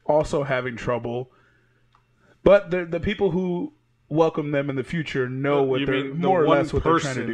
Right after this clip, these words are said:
Speaker 1: do.
Speaker 2: 'cause there's only one human alive left in the future.
Speaker 1: Yes.
Speaker 2: It's a, it's a young boy,
Speaker 1: Mm-hmm.
Speaker 2: but he has the ability to talk to animals.
Speaker 1: Yeah.
Speaker 2: Which is pretty cool.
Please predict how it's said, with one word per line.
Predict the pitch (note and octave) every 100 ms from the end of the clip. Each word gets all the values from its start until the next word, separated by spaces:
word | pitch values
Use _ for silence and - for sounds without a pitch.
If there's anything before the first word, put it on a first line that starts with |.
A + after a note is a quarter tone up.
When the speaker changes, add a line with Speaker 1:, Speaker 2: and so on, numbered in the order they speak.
| A2
Speaker 1:
do. | B2+ _ _ -
Speaker 2:
'cause | E3
there's | E3+ G3
only | F#3+
one | E3 E3+
human | D#3 C#3+
alive | A#2 C3 A#2 G#2
left | G#2+ -
in | A#2
the | G#2+
future. | B2 G#2+ G2 - _ -
Speaker 1:
Yes. | C3 - - -
Speaker 2:
It's | C3+ -
a, | C3+ B2
it's | A#2+ -
a | B2+ B2 A#2+ A#2+
young | B2+ D3 C#3
boy, | C3 B2+ A#2+ B2+ A#2+ _ _ _ - -
Speaker 1:
Mm-hmm. | A2+ F#2 -
Speaker 2:
but | B2 C3 A#2+ A2
he | - C#3+
has | C3+
the | B2
ability | B2+ B2 A#2+ A#2+
to | A#2
talk | G#2+ A#2 -
to |
animals. | G#2 A#2+ G#2+ G2 G2 - _
Speaker 1:
Yeah. | - A#2 G2+ - _ _ _
Speaker 2:
Which | B2
is | A#2+
pretty | - B2+ A2+
cool. | G#2 G2 F#2+